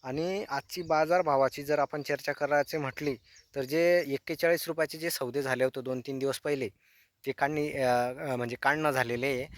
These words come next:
आणि ह्या दोन दिवसापासून मला फोन येत आहे की, "ते व्यापारी थोडे रिवर्स झाले बा भाव," असं सांगताय मित्रांनो. मित्रांनो, बाजार हे रिवर्स काही झालेले नाही आहे. आजचे बाजारभाव सांगतो तुम्हाला,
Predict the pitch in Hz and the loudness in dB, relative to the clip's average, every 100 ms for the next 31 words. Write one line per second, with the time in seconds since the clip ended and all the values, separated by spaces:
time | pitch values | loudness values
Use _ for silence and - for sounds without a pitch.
0 | - - 131 165 175 156 151 147 180 190 | -20 -14 -6 -2 6 8 8 6 0 2
1 | 196 180 160 185 175 151 151 - 143 143 | 2 2 2 0 0 0 0 -2 -2 0
2 | 135 165 147 139 160 165 170 170 170 - | 2 4 2 0 -6 -6 -6 -4 -6 -4
3 | 135 131 151 151 156 - 127 127 127 143 | -6 -4 -4 -4 -6 -6 -6 -6 -2 -2
4 | 143 123 117 113 123 117 110 - - - | -2 -4 -4 -2 0 2 0 -2 -14 -18
5 | - - - - - 123 104 113 104 110 | -16 -8 -6 -4 -2 -2 -2 -4 -4 -4
6 | 104 95 - - - 160 156 190 190 180 | -6 -10 -18 -20 -12 -8 2 2 4 4
7 | 185 190 147 123 139 151 185 160 165 160 | 2 0 -8 -4 0 4 4 6 4 2
8 | 139 156 - 170 131 117 120 120 139 139 | 2 0 0 -2 -2 -2 -2 -2 -2 -2
9 | 123 131 - - - - - - - - | -2 -6 -12 -20 -20 -20 -20 -20 -20 -20
10 | - - - - - 202 190 202 185 165 | -20 -20 -8 -6 2 8 10 10 6 4
11 | 147 120 120 147 139 135 | 0 -4 -8 -6 -4 -6